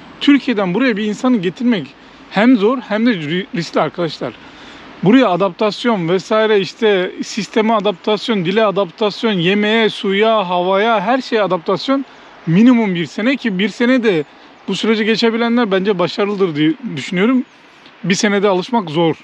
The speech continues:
Yani bir senede ben, ben kendi açımdan söyleyeyim. Ben bir senede bu işi, süreci atlatabildiğimi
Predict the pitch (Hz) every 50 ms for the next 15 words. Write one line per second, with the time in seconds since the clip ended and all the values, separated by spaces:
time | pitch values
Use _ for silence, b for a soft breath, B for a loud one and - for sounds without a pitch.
0 | - - - - 156 143 143 139 156 156 - 175 165 170 185 185 165 196 202 214
1 | 208 - 202 175 202 208 208 - 226 214 214 214 208 185 - - 180 165 156 143
2 | - - 160 151 170 254 277 262 B B B B B B B - - 175 175 190
3 | 226 - - 190 180 190 233 233 220 208 196 - - 226 - - 175 175 175 185
4 | 247 262 247 - - 180 160 - 190 175 196 196 185 190 185 180 185 190 196 202
5 | 226 233 226